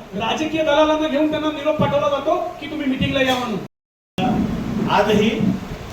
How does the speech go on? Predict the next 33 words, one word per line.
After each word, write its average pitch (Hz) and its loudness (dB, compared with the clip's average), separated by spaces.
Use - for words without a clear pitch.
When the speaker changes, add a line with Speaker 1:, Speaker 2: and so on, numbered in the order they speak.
Speaker 2:
एक 196 0
मोठा 185 4
समूह 202 2
मुंबई 196 0
आणि 175 -2
महाराष्ट्रातला 160 -4
असा 151 -4
जो - -6
आहे 170 -4
की 196 -6
याला 196 0
हे 208 2
काय 208 2
चाललंय 226 0
हेच 220 2
माहीत 156 -4
नाही. 123 -8
ते 196 2
तुमच्या 240 0
मार्फत 226 0
व्हावं, 202 2
लोकांना 208 0
माहीत 190 0
व्हावं 208 2
म्हणून 208 -2
ही 190 -4
पत्रकार 180 -4
परिषद. 175 -6
आणि, 196 -2
अ, 185 -2
आपण 226 -4
सगळेजण 233 2
खूप - -6